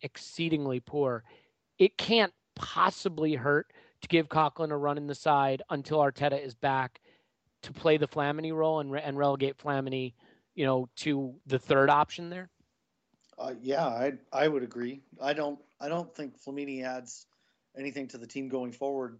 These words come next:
Speaker 2: It, in a lot of ways, there was a, <clears throat> so what Paul was talking about in terms of Coquelin adding something going forward, whereas Chambers didn't.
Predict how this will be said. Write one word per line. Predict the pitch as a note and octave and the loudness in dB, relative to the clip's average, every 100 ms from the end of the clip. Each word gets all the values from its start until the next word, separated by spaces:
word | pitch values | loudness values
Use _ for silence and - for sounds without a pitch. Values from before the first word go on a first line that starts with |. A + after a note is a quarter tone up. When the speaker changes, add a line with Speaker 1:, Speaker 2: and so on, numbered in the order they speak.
| _ | _
Speaker 2:
It, | C#3+ C3 - - | -14 -14 -16 -16
in | |
a | D3 | -6
lot | C#3+ A#3+ | -2 0
of | - | 2
ways, | C#3+ C#3 A#2+ | 2 2 0
there | B2+ | -6
was | B2 A#2 | -6 -8
a, | A#2 G#2+ G2+ _ _ _ _ _ _ _ - | -8 -10 -16 _ _ _ _ _ _ _ -16
<clears throat> | - - C3+ G#2+ _ _ _ _ _ _ | -16 -12 -14 -14 _ _ _ _ _ _
so | - C#3+ A#2 _ _ - - - | -4 -4 -4 _ _ -20 -20 -18
what | D3+ | -10
Paul | - E3+ | 0 2
was | D#3+ | 2
talking | E3 D3+ C#3 | 0 0 -2
about | B2+ | -6
in | A#2+ | -6
terms | A#2+ C3+ A#2 | -12 -12 -10
of | A#2 G2+ _ _ _ _ | -12 -12 _ _ _ _
Coquelin | - C#3 B2 B2 A#2 A#2+ _ _ | -14 -10 -8 -8 -10 -16 _ _
adding | A#2 B2 B2 | -10 -10 -10
something | A#2 A#2+ A#2 | -14 -14 -14
going | A2 A2+ | -14 -14
forward, | A2 B2 A#2 A2 | -10 -8 -6 -8
whereas | G#2 A2 G#2+ | -8 -8 -8
Chambers | - B2+ A#2 G#2+ - | -10 -12 -12 -14 -6
didn't. | C3 A#2+ G2+ | -6 -6 -12